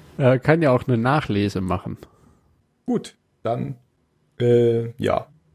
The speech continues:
Speaker 2: Sucht sich jeder jetzt noch als letztes Wort ein Zitat, einen Folgentitel aus und dann beenden wir das hier.
Speaker 1: Oh, okay, warte, ich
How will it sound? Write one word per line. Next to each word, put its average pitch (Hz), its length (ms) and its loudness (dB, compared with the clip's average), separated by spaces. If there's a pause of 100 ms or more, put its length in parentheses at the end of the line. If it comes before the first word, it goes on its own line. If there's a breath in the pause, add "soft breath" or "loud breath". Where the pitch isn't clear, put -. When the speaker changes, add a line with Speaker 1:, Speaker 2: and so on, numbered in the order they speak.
Speaker 2:
Sucht 175 180 -2
sich - 160 -6
jeder 165 220 4
jetzt 151 240 2
noch 139 180 2
als 120 300 0
letztes - 420 0
Wort 131 340 2 (140)
ein 135 240 2
Zitat, 117 580 -2 (120)
einen 165 200 4
Folgentitel 139 600 2
aus 120 340 0
und 101 140 -6
dann 104 320 -2 (100)
beenden 101 280 -4
wir 98 80 0
das 98 180 -4
hier. - 180 -4 (120)
Speaker 1:
Oh, 123 240 0
okay, 104 280 -2
warte, 95 300 -2
ich - 180 -8